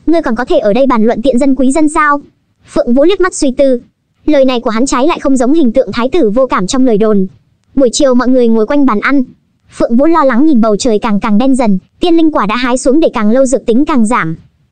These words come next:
"Mấy người mau đi đi, trời ơi, ta còn luyện thuốc." Quân Lâm Uyên nhìn Phượng Vũ thái độ viết cả trên mặt buồn không nhịn được cười.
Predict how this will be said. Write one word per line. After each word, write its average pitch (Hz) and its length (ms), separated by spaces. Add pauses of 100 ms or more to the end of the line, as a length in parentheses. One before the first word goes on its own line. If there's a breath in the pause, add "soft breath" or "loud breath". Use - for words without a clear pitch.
(100)
"Mấy 254 160
người 285 180
mau 247 120
đi 262 100
đi, 254 120
trời 240 160
ơi, 269 260 (140)
ta 294 100
còn 226 160
luyện 226 160
thuốc." 427 220 (420)
Quân 302 180
Lâm 294 180
Uyên 269 180
nhìn 226 140
Phượng 214 220
Vũ 247 120
thái 269 140
độ 269 140
viết 330 180
cả - 140
trên 269 160
mặt 262 120
buồn 226 220
không 285 180
nhịn 254 160
được 220 140
cười. 214 300